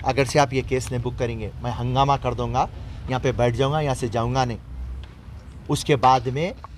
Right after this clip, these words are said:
बड़े-बड़े ऑफिसरों से बात करके ये केस बुक करें। और रही बात आवाम को पैसे दिलाने की बात, जो मैं लास्ट टाइम म्युनिसिपल ऑफिस में बोल चुका हूँ और आज फिर से कमिश्नर से मेरी बात हुई और कमिश्नर मेरे को वादा करे, कल शाम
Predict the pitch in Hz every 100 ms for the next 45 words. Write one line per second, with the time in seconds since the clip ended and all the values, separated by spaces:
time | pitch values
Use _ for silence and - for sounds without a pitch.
0 | - 131 131 131 135 120 131 - 127 120
1 | 107 117 117 - - 175 151 - 170 -
2 | 196 104 - - - - - - - -
3 | 113 113 131 135 147 - 123 143 151 -
4 | 147 143 - - - - - 139 139 139
5 | 135 139 139 143 131 147 - - - -
6 | - - - - 113 135 131 143 - 147
7 | 139 135 - 139 135 147 - 147 135 -
8 | - - - 117 143 147 151 143 143 160
9 | - - - - - 120 123 135 - -
10 | 139 160 147 135 127 123 - 120 110 110
11 | 107 - 101 - - - - - 123 131
12 | 139 - 151 135 135 123 127 135 139 143
13 | 214 - - - - 151 165 - 151 143
14 | 147